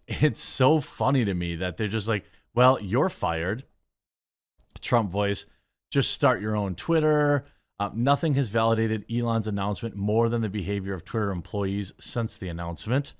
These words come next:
This person <clears throat> essentially tweeted out that, like, it was ridiculous, or, uh, he, they replied to Elon directly and said, uh, and I'm paraphrasing, but I'm,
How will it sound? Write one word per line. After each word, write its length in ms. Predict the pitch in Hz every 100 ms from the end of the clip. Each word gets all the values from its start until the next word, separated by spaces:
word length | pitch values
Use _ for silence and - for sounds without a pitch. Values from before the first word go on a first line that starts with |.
| _ _ _ _ _ _ _ _ _ _ -
This 160 | 127 -
person 400 | 165 156 165 147
<clears throat> 80 | -
essentially 920 | 196 170 139 139 - 131 - 139 117
tweeted 380 | - - 131 117
out 260 | 101 98 -
that, 200 | 92 90
like, 300 | 90 87 - - _ _ _ _
it 40 | 135
was 200 | 123 95
ridiculous, 640 | 101 - 175 - 151 143
or, 220 | 143 151 104
uh, 140 | 147
he, 300 | 135 170 147 -
they 160 | 135 147
replied 560 | 147 143 - 151 165 156
to 160 | 143
Elon 220 | 139 120
directly 800 | 110 104 117 127 - 82 82 90 _ _ _ -
and 320 | 110 104 98
said, 560 | - 131 110 85 87 87 _ _ _
uh, 140 | 92 90
and 80 | 107
I'm 100 | 104
paraphrasing, 640 | - 131 117 107 92 90
but 160 | 85 -
I'm, 280 | 98 107